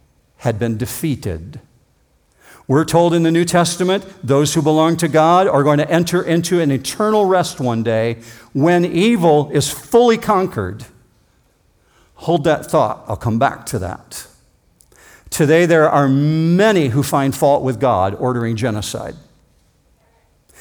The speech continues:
And I know of individuals in my own life who have read about the God of the Old Testament and said, "If that's what he's like, I don't want anything to do with him."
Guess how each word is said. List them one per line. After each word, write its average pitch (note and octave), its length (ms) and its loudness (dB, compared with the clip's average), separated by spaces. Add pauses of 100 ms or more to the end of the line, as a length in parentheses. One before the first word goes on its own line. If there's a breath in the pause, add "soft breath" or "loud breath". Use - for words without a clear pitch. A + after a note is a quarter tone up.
(140 loud breath)
And C3+ 100 0
I C#3+ 100 0
know F3 220 4
of F#3 100 2
individuals D#3 960 -2
in D3 200 2
my G3 200 4
own C#3 240 2
life G#2+ 360 -2 (140 loud breath)
who D#3+ 140 2
have A#2 120 0
read F3+ 160 4
about F3+ 220 2
the D3 60 -2
God C3+ 240 2
of B2+ 80 -2
the B2 120 -2
Old A#2 160 -2
Testament A#2 440 -4
and A#2 120 -4
said, G#2 320 -2
"If A2+ 180 -6
that's D3 320 -2
what G#3 140 0
he's A3 200 -4
like, A3+ 380 -4 (560 soft breath)
I A3 100 4
don't C#3+ 140 2
want D3+ 160 4
anything D3 220 0
to G#2+ 80 -4
do D3 180 0
with G#2+ 120 0
him." - 200 -10